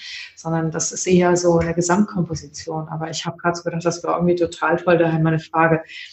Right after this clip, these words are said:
wenn das in irgendeiner Form dieses, was, was bedeutet Erfolg eigentlich?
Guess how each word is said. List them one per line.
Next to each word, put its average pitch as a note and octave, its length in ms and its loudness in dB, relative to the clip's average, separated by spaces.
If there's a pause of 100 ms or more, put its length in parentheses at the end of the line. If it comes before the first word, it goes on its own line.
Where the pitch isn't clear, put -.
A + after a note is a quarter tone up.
(680)
wenn E3 120 2
das E3 240 2
in D#3+ 140 -2
irgendeiner E3 320 2
Form E3 460 6
dieses, D#3+ 380 -4
was, D#3+ 360 -4
was E3 240 -2
bedeutet F3 480 2
Erfolg - 520 -6 (120)
eigentlich? C#3 680 -2